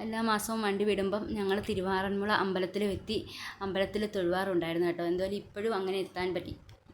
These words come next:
ഇതൊക്കെ ആ നേർച്ചയുടെ ഭാഗമായിട്ട് വച്ചിരിക്കുന്ന കണിയാണേ.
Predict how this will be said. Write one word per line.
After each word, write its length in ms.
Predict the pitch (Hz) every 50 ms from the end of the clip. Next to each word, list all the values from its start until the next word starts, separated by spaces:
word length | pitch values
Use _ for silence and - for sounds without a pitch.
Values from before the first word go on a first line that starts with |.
| - - -
ഇതൊക്കെ 360 | 220 208 233 226 - 269 269 262 269 - - - - - - -
ആ 240 | - 202 208 214 226
നേർച്ചയുടെ 500 | 233 226 208 196 196 196 - 226 214 226
ഭാഗമായിട്ട് 600 | 208 220 202 190 175 190 196 202 196 202 196 214
വച്ചിരിക്കുന്ന 520 | 214 196 - - - 196 175 196 196 208 202
കണിയാണേ. 480 | 190 170 170 170 175 175 156 151 180